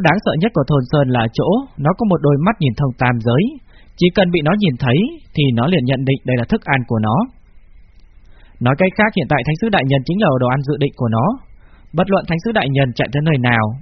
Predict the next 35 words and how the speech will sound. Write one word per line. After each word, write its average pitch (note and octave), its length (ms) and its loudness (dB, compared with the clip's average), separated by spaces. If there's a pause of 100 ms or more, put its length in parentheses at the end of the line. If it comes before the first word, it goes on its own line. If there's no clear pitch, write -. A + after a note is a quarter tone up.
(160)
đều C#3 240 2
bị B2+ 120 -2
nó A#2+ 140 -2
nhìn D3+ 180 0
thấy, A#2+ 180 0 (640)
sau F#3+ 120 4
đó E3+ 180 2
một G3+ 160 2
mực C#3 200 2
truy C3 100 0 (100)
sát F#3+ 180 0
Thánh C3 160 -2
sư A3 120 0
đại B2 140 0
nhân. B2+ 180 0 (720)
Cho C3+ 180 2
nên, A#2+ 200 2 (300)
Thánh C#3+ 180 -2
sư A3+ 80 2
đại C#3 220 0
nhân, B2+ 140 2 (500)
ngài C3 340 2
là G2+ 140 -2
chết E3+ 180 2
chắc." G#3 180 2 (1600)
Hoa D#3 120 4 (100)
Cốt F3 160 0
nói C#3+ 180 2
đến E3 120 0
đây C#3 180 2
đã B2+ 100 -4
bắt G#3+ 140 0
đầu B2 140 2
khóc F#3+ 160 -2
lóc, G#3 180 0